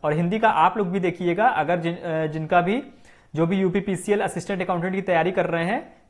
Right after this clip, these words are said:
हिंदी के सारे क्वेश्चंस को आप लोग देखिएगा। यहां से भी क्वेश्चन, ऐसे ही क्वेश्चन आते हैं,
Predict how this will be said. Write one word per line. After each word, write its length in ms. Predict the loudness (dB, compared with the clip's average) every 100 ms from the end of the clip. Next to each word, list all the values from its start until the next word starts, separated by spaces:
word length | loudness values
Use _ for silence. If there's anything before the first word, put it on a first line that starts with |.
| -6
हिंदी 260 | -2 -2
के 100 | -2
सारे 280 | 0 2 2
क्वेश्चंस 380 | 0 -2 -2 0
को 80 | 0
आप 140 | 0
लोग 100 | -4
देखिएगा। 720 | -2 -4 -2 -2 2 0 0 -16 -20 _
यहां 240 | -4 -2 -2
से 140 | -2
भी 100 | -2
क्वेश्चन, 380 | -2 -2 -4 -2
ऐसे 260 | -4 0
ही 60 | -2
क्वेश्चन 360 | 0 -2 -4 -4
आते 360 | -4 -4 -2
हैं, 420 | -2 -2 -4 -10